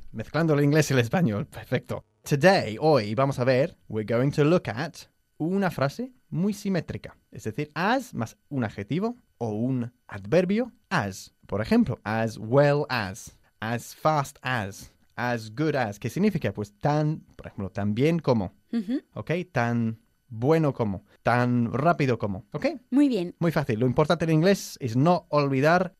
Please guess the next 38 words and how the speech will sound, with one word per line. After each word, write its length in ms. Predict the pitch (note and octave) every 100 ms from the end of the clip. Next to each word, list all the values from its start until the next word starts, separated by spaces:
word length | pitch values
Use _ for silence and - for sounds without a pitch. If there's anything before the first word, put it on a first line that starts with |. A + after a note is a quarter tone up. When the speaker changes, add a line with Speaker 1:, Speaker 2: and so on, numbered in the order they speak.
| _
Speaker 1:
emplear 680 | F3+ F3+ C#3+ B2 B2 C#3 D3
la 140 | A#2
palabra 320 | A2+ A#2 G#2+ -
as 360 | D3+ F3 B2
dos 200 | B2+ C#3+
veces. 520 | A2 - - - - _ _
Antes 340 | G#3 A#3 B3 G#3+
del 120 | G3
adjetivo 560 | F#3 F#3+ G#3 G#3 A3 A3 _
o 120 | G#2+
del 140 | G#2+
adverbio 500 | G#2 A2+ E3 G3+ A3 -
y 360 | B3+ C#4 D4 - _
después. 540 | C4 A3 G#3+ - - - _ _ -
Speaker 2:
Ok. 480 | A3 - F#3+ F#3 F#3+
Speaker 1:
Facilísimo, 520 | B2+ D3 D3+ B2 A#2
¿no? 180 | G#3 C4+ _
Ah, 160 | - B2+
por 160 | C3 C#3+
ello, 160 | G#3+
entonces, 420 | G3 D#3 A#2 G2+
vamos 220 | - C#3 C#3+
a 60 |
ver 120 | C3+
unos 220 | C3 B2 -
cuantos 460 | C#3+ C#3 B2+ A#2+ -
ejemplos, 720 | G2+ E3+ G#3+ A#3+ C4 - - _
empezando 720 | B2+ B2+ B2+ A#2 G#2+ A2+ F3+ G3+ _
con 360 | - A2 D3 G3+ _
el 120 | D#3+ F3
siguiente. 600 | D#3 A#2+ A2+ C#3+ - _ _
"Puedo 260 | G3 G3
cocinar 420 | D3 B2+ C3 E3
tan 340 | - - B2+ A#2
bien 300 | C#3+ A3 A#3+
como 200 | D#3 B2+
mi 140 | A2+
pareja". 560 | A2+ G2+ B2 - G#2 -